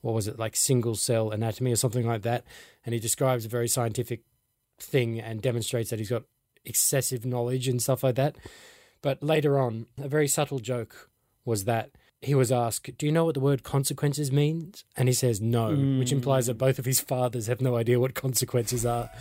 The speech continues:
Speaker 2: <laughs> Yeah.
Speaker 1: And I actually burst out laughing at that, which is a great, I don't know if they're meant to play it for laughs, but it was, if you thought about it, that means he's got this scientific knowledge, but consequences, meh, what are they?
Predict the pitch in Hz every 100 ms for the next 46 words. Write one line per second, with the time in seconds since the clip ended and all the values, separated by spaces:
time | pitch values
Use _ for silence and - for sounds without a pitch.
0 | - 156 135 143 135 127 151 170 143 151
1 | 127 139 127 120 117 113 117 113 107 110
2 | 117 147 139 147 139 - - - - 151
3 | 196 180 156 147 139 135 - 127 147 143
4 | 139 139 170 - 143 139 135 131 139 139
5 | - 175 220 147 123 107 127 - - 143
6 | 147 135 123 - 135 123 202 139 - 156
7 | 147 139 120 113 131 107 98 117 113 -
8 | - _ - 165 165 - 110 110 104 170
9 | 156 - 139 135 98 104